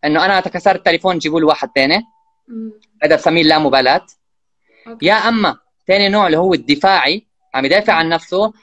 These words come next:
Speaker 1: "آه، أنا زحطت وعورت إجري وكان معي التليفون بإيدي وانكسر التليفون"، وهيك جاي عم يدافع عن نفسه قبل ما أنت أصلًا ترد عليه بأي شيء. النوع الثالث اللي هو اللي بيجي لعندك عم يبكي:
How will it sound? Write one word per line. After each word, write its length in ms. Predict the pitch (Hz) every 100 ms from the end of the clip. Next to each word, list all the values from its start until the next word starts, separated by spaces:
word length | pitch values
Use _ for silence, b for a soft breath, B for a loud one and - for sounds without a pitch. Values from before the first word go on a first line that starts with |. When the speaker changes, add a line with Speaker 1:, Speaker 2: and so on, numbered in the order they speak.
| _ -
Speaker 1:
"آه، 20 |
أنا 300 | 156 220 233
زحطت 440 | 220 - 247 233
وعورت 380 | 214 202 233 220
إجري 340 | 220 208 233
وكان 300 | 233 226 226
معي 160 | 226 233
التليفون 440 | 233 214 208 226
بإيدي 340 | 214 214 233 226
وانكسر 400 | 214 233 233 226
التليفون"، 680 | - 208 202 226 226 233 233 _ _
وهيك 240 | 170 196 208
جاي 220 | - 202 196
عم 120 | 170
يدافع 300 | 185 208 190
عن 160 | 165
نفسه 280 | 175 175 -
قبل 200 | 156 170
ما 140 | 156 165
أنت 180 | 202 190
أصلًا 420 | 208 - 190 151
ترد 260 | 170 143
عليه 240 | 127 135 127
بأي 260 | 127 135
شيء. 300 | 113 117 151 - _ _ B B B B
النوع 320 | 139 147 247 247
الثالث 400 | 233 240 247 240
اللي 120 | 185
هو 160 | 220
اللي 100 | 226
بيجي 240 | 185 226 233
لعندك 360 | 208 226 226
عم 160 | 185 180
يبكي: 340 | 220 - 139